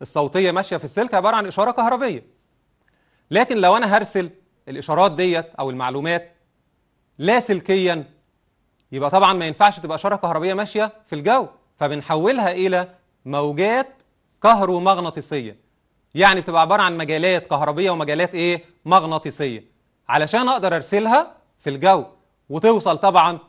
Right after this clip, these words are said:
من مكان لمكان آخر. بالمثل برضو لو أنا عايز أرسل صورة،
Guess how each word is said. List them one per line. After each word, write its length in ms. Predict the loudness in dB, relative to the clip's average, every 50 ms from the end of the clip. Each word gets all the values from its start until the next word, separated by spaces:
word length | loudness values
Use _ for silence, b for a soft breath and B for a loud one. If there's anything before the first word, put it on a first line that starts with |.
| _ -10
من 180 | -8 -6 -6
مكان 420 | -6 -4 -2 2 2 2 2 2 -2 -10 _ _ _ -10
لمكان 540 | -8 -6 -6 -6 -2 2 2 2 2 0 -4 -10 _ _ 2
آخر. 320 | 2 2 2 2 -6 -16 _ _ _ _ _ _ _ _ _ _ _ _ _ _ _ _ _ _ _ _ _ _ _ _ _ _ _ _ _
بالمثل 520 | -4 -2 -2 0 0 -2 -4 -4 -10 -12 -16 _ _ _ _ _ _ _ 0
برضو 360 | 4 4 4 4 4 0 0
لو 280 | 2 2 2 2 0 -4 -12 _ _ _ _ _ _
أنا 180 | -2 0 2 2
عايز 340 | 2 2 2 0 -2 -2 0
أرسل 520 | 0 0 0 0 -2 -4 -4 -4 -4 -8 -14 _ _ _
صورة، 500 | -12 -8 -4 -2 -2 -2 -2 -4 -6